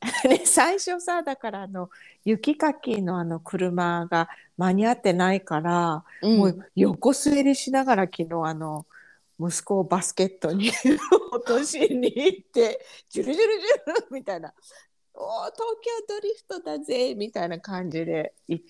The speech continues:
Speaker 1: たよ。
Speaker 2: いや、もうやっぱね、こん-、こん-、あの、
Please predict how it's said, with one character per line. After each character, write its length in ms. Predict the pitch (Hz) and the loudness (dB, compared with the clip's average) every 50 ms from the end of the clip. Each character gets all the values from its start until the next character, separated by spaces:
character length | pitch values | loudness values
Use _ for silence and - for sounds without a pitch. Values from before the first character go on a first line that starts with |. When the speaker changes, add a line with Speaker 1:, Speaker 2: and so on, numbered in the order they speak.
| _ | _
Speaker 1:
た 120 | - 214 202 | 0 2 4
よ。 260 | 180 151 139 - - - _ _ - - - _ _ | 4 4 4 2 -2 -8 _ _ -20 -20 -20 _ _
Speaker 2:
い 120 | - 214 208 | -8 -2 0
や、 220 | - - 220 220 214 | 2 2 2 0 0
も 80 | 208 | 2
う 40 | 202 | 2
や 60 | 202 | 0
っ 60 | 196 | 2
ぱ 100 | - 190 | 2 2
ね、 160 | 185 196 196 202 - - - 480 554 | 2 2 0 -2 -4 0 2 2 4
こ 120 | - 302 302 | 4 2 2
ん-、 80 | 302 - 311 349 | 2 2 2 2
こ 160 | - - 285 285 | 2 2 0 0
ん-、 100 | - - | 0 0
あ 100 | - 226 | -2 -2
の、 380 | 208 208 208 202 202 202 196 | -2 -2 -2 -2 -2 -2 -4